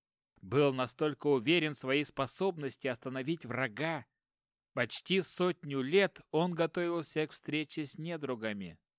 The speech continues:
но даже не предполагал, что ее не будет. Выстрел сверхдальнего артиллерийского массива, усиленного снарядом божественного ранга, Рю остановить никак не мог.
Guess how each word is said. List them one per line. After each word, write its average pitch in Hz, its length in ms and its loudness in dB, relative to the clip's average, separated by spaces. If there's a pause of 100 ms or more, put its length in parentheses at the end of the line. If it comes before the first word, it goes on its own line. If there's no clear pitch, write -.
(200)
но 104 80 -10
даже 156 240 2
не 165 100 0
предполагал, 170 720 0
что - 180 -10
ее 123 160 -4
не 123 140 -8
будет. 127 420 -10 (840)
Выстрел 175 640 0
сверхдальнего 151 960 0
артиллерийского 143 960 0
массива, 120 800 -4
усиленного 139 580 0
снарядом 131 560 -2
божественного 120 640 -2
ранга, 123 480 -2 (480)
Рю 131 220 2
остановить 151 640 -4
никак 123 420 -8
не 113 120 -8
мог. 101 320 -10